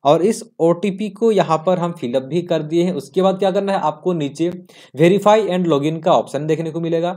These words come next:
तो simply आपको verify and login पर क्लिक कर देना है। इस पर क्लिक करते ही दोस्तों आप जो है वोटर कार्ड के इस पोर्टल में लॉगिन हो जाइएगा और उसके बाद यहाँ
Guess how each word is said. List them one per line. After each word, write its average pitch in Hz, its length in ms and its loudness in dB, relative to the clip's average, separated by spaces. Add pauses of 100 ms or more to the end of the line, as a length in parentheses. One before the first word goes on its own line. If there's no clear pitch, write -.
(240)
तो 165 80 -4
simply 185 520 -2
आपको 180 300 -2
verify 131 520 -4 (100)
and 143 220 -6
login 127 380 -2
पर 156 120 -4
क्लिक 107 280 -10
कर 120 120 -4
देना 110 260 -6
है। 104 200 -14 (320)
इस 190 140 -4
पर 247 220 4
क्लिक 180 340 0
करते 160 300 2
ही 208 120 2
दोस्तों 196 360 2 (160)
आप 185 300 6
जो 185 140 2
है 185 300 2 (280)
वोटर 160 260 2
कार्ड 196 260 4
के 196 180 -2
इस 196 100 -2
पोर्टल 170 400 0
में 180 140 0
लॉगिन 156 380 2 (200)
हो 147 100 4
जाइएगा 185 500 2 (360)
और 175 140 2
उसके 185 300 4
बाद 214 240 6
यहाँ 185 320 0